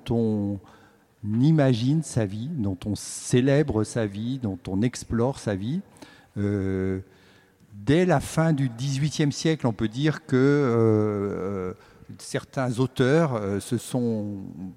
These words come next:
confrontés à la mise en scène de la vie de Molière. Euh, bon, les célébrations autour de Molière commencent au moment où, du centenaire de sa mort.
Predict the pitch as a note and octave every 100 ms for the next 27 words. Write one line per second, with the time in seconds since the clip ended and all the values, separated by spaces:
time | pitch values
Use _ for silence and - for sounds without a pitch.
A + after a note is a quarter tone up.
0 | - C#3+ B2+ - C3+ A2 C#3 D3+ D#3+ G#2+
1 | A2 G#2+ B2+ D3+ C#3 B2 - F3 D3 D3
2 | B2 - A2+ A2 A#2 A2+ A2 G#2 A2 C#3+
3 | D#3+ F#2+ - - - _ G2+ F#2+ F#2+ F#2
4 | F#2 F2+ F2 - - - F#2+ G2+ B2+ A#2+
5 | A2 A2+ - C3+ - A#2+ G#2 A2 A#2 C3
6 | - B2 A2+ B2+ B2+ A#2 G#2+ G#2+ A#2+ A#2
7 | A2 G2 G2 G2+ G2 A#2+ - C3+ A2 G#2
8 | - G2+ A2 B2 E3